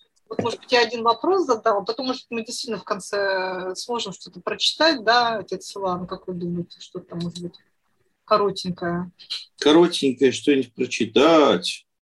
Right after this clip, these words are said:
Speaker 1: Да.
Speaker 2: Ой, ну, можно, конечно.
Speaker 1: Ну, давайте
Speaker 2: Можно,
Speaker 1: прочитаем
Speaker 2: конечно.
Speaker 1: тогда сначала, а потом вопрос, или как, или наоборот?
Speaker 2: Ой, щас, секундочку, семьдесят восемь, давайте попробуем.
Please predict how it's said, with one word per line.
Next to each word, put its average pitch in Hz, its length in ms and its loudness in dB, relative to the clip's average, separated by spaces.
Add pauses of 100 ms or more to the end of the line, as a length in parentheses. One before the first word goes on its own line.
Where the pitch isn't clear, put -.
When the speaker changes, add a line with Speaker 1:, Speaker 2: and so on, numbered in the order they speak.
(160)
Speaker 1:
Да. 185 400 -6 (560)
Speaker 2:
Ой, 107 280 6 (680)
ну, 92 240 4
можно, 135 380 4
конечно. 135 600 2 (800)
Speaker 1:
Ну, 269 120 2
давайте 302 260 4
Speaker 2:
Можно, 247 140 -2
Speaker 1:
прочитаем 359 480 2
Speaker 2:
конечно. 302 160 0
Speaker 1:
тогда 220 220 2
сначала, 208 480 4
а 180 40 2
потом 262 280 0
вопрос, 190 500 2
или 202 100 -4
как, - 320 -2
или 208 80 -2
наоборот? 196 560 0 (1600)
Speaker 2:
Ой, - 260 6 (360)
щас, - 340 0
секундочку, - 840 0
семьдесят 107 640 2
восемь, - 440 -4
давайте 107 260 4
попробуем. - 540 -4